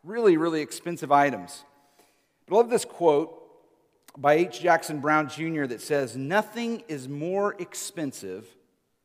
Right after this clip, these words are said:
than a missed opportunity." Nothing is more expensive than a missed opportunity. And see, that thought is what brings us to the title of today's message, So Close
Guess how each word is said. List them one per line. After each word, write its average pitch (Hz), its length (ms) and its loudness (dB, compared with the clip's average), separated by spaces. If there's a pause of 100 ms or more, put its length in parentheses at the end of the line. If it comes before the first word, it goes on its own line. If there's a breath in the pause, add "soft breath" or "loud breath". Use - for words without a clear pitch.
(180)
than 131 100 -2
a 131 80 -4
missed 127 720 -6 (420)
opportunity." 107 680 -8 (680)
Nothing 185 380 -2
is 131 160 -8
more 147 160 -2
expensive 117 840 -6 (760)
than 127 100 -6
a 131 40 -2
missed 135 540 -2 (640)
opportunity. 123 600 -6
And 117 100 -10
see, 185 140 -10
that 190 280 8
thought 170 300 6
is 127 100 -4
what 135 220 -2
brings 147 380 -4
us 127 140 0
to 143 100 -8
the 113 60 -10
title 160 300 0
of 135 120 -2
today's 127 340 -4
message, 127 440 -6
So 196 340 -2
Close 151 800 0